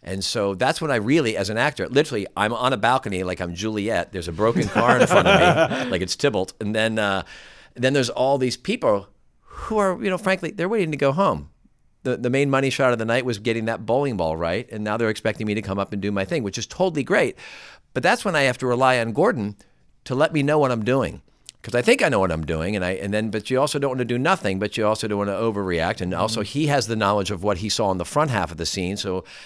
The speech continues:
Speaker 1: I, n-, I know none of that, and that's why you have to have that trust and that give over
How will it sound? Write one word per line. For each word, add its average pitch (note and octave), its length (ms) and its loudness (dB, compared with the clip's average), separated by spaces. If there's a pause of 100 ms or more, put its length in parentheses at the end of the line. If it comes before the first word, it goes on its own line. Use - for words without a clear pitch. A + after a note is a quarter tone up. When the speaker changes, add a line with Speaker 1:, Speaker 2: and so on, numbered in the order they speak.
Speaker 1:
I, C3 60 -4
n-, D3+ 260 0
I C3+ 100 4
know D#3 140 4
none C#3+ 200 6
of B2 100 2
that, E2+ 200 2
and F#2 100 -2
that's C3+ 220 -2
why C3 120 0
you A#2+ 120 -2
have A2 160 -4
to - 100 -8
have G2+ 80 -2
that G2 160 -4
trust - 320 -2
and G2+ 100 -6
that F#2 160 -6
give D3+ 220 0
over E2 340 -2